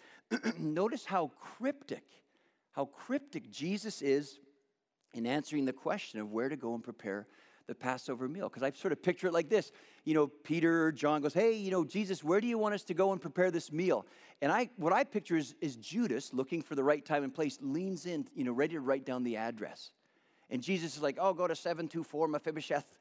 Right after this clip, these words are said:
Lane," right? And, but that's not what he says, is it? What he says really is like this, it's really like a spy code instructions, right? That he gives these two, uh, disciples, which I'm assuming he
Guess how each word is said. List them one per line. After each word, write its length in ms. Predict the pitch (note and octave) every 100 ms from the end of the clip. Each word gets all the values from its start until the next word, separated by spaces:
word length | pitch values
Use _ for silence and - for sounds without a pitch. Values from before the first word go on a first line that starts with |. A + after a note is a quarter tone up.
| _ -
Lane," 460 | C3+ D3+ D#3 D3+ C3+ _ _ - _
right? 180 | F#3 G#3+
And, 160 | G#3+
but 140 | F#3+ G#3+
that's 180 | A#3 A#3+
not 140 | A3
what 100 | A3
he 60 | G#3
says, 400 | - D4 E3 G3+
is 120 | G3
it? 200 | A2+ - - _
What 140 | - F#3+
he 100 | F#3
says 420 | - A#3+ C4+ C3
really 460 | D#3 G#3 E4 B3+ D#3
is 140 | C3+
like 160 | D#3 D3+
this, 360 | D3 - - _ _
it's 180 | D#3+ -
really 160 | D#4 E3+
like 140 | D#3
a 80 | -
spy 580 | - - _ D3+ F#3+ A#3+
code 580 | - B2 G2 G2+ F#2+ - _ _ _
instructions, 960 | B2+ B2 - D3+ C#3+ - - D#2 - _ _ _ -
right? 160 | E3+
That 120 | D#3+ C#3+
he 140 | D#3
gives 300 | B2 D#3 F3
these 240 | F3 D#3
two, 400 | - F3 F3 F3 - - - -
uh, 240 | C3 C3
disciples, 500 | C#3+ - D#3 E3 F#3
which 140 | D#3
I'm 180 | E3 F#3
assuming 720 | D#3+ - - D3+ E3 G3+ C4+
he 280 | C4 D#3+ E3+